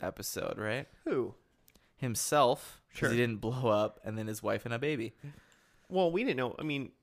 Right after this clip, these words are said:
Speaker 2: we don't have. We don't know whether his wife would have died.
Speaker 1: Eh.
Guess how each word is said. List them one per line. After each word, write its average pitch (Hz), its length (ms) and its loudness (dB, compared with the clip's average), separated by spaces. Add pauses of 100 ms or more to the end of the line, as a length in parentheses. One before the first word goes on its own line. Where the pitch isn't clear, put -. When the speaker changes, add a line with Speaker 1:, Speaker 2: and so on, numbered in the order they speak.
(240)
Speaker 2:
we 208 200 -4
don't 147 180 2
have. 107 100 -4 (180)
We 190 120 -4
don't 170 120 -2
know 117 80 0
whether 110 180 -4
his 85 120 -14
wife 131 300 -2
would - 100 -6
have 85 100 -10
died. 65 320 -8 (920)
Speaker 1:
Eh. 277 260 -8